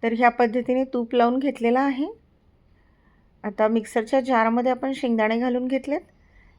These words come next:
ह्याला हलक्या हाताने फिरून घ्यायचं, खूप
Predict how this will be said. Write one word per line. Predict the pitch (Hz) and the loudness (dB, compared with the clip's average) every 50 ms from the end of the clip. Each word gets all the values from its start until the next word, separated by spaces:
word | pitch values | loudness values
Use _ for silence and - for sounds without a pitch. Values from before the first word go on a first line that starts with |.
| _ _ | _ _
ह्याला | - 240 254 - 508 539 - _ _ _ _ _ _ - _ _ | -4 -2 -2 -2 -4 -6 -12 _ _ _ _ _ _ -20 _ _
हलक्या | - 285 269 277 - 330 330 | -4 -4 -2 0 2 2 2
हाताने | 339 302 277 302 294 320 | 2 2 0 0 -2 0
फिरून | 311 339 285 247 262 269 | 0 0 0 0 0 0
घ्यायचं, | 285 320 285 247 247 - 285 | 2 2 0 0 0 -6 -8
खूप | 277 - 277 277 | -6 -6 -8 -8